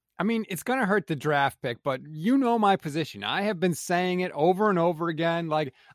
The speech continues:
my day today is a little bit better because I got to watch my forty-niners team win, and not just win.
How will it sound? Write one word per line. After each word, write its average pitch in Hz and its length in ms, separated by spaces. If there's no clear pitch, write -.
my 233 320
day 214 460
today 269 300
is 233 80
a 214 60
little 208 300
bit 226 180
better 226 260
because 135 300
I 196 220
got 202 220
to 214 80
watch 196 340
my 170 300
forty-niners 185 680
team 180 280
win, 233 200
and 190 140
not 277 220
just 320 200
win. 165 420